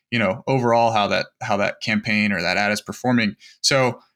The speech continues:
um, typically when I'm launching campaigns, I'll launch 'em, I'll keep an eye on it and watch it. If I need to make interventions within the first three days, I do. But rather than that, I, I typically would, I would rather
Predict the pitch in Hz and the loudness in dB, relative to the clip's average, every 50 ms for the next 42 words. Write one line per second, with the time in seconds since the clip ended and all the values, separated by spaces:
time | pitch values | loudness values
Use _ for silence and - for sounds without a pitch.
0 | _ - 135 131 127 123 117 120 - - - 185 175 190 185 202 208 208 208 208 | _ -2 2 2 2 2 0 -2 -2 -2 0 0 0 0 2 2 4 4 4 2
1 | 202 208 - 127 127 131 151 165 170 170 - 190 170 190 185 180 196 190 185 190 | 0 0 0 2 2 4 4 4 2 2 2 2 2 2 2 2 2 2 2 2
2 | 185 - - - 139 147 151 139 139 139 143 143 139 - 151 143 143 139 135 - | 2 0 0 0 2 2 4 4 4 4 4 4 2 2 2 2 2 2 2 2
3 | - 143 139 139 - - - 147 127 110 110 110 117 120 123 123 123 123 123 117 | 0 0 0 0 -2 -2 0 2 2 4 4 4 4 4 4 4 4 4 2 2
4 | 104 113 104 104 110 107 - 98 95 - 127 120 113 113 113 120 120 120 120 - | 2 2 2 2 2 2 0 -2 -2 -2 -2 0 0 2 2 4 4 4 4 4
5 | - 120 123 123 120 - - 127 123 117 107 120 117 117 - - 123 123 120 117 | 2 4 4 4 2 0 0 0 0 2 2 2 0 2 2 2 2 2 2 0
6 | 117 110 - 123 123 120 - - 127 123 - - 131 127 123 123 123 117 117 107 | -2 -2 0 0 0 0 0 -2 -2 0 0 0 0 2 2 2 2 2 2 0
7 | 104 - - 120 123 127 135 139 135 - - _ _ - 123 117 117 120 123 131 | 0 0 0 2 2 4 2 0 -2 -8 -20 _ _ -2 0 0 2 2 2 2
8 | 143 151 151 143 131 127 127 123 123 120 117 110 107 - - 120 - - - 147 | 2 2 2 2 2 2 2 2 2 2 0 0 0 -2 -4 -4 -2 -2 -2 0
9 | 147 143 - 139 135 123 117 113 110 113 104 104 98 - _ _ _ - 120 110 | 0 -2 -2 -2 0 0 0 2 0 0 -2 -4 -6 -10 _ _ _ -4 -2 -2
10 | 104 104 107 127 143 147 139 127 123 123 120 | -2 0 0 0 2 2 2 0 0 -2 -4